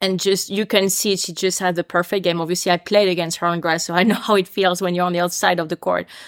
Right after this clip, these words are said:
When you start to have that slicey lefty serve that just comes out and,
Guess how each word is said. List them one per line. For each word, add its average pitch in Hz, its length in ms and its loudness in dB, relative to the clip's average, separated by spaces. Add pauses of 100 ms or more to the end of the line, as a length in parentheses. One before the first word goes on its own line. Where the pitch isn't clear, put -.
(140)
When 196 180 -4
you 202 80 -2
start 226 320 2
to 233 140 -2
have 208 180 2
that 185 160 -2
slicey 226 640 2
lefty 208 440 0
serve 202 340 2
that 185 120 2
just 196 280 -4
comes 214 260 0
out 190 300 4
and, 180 180 -2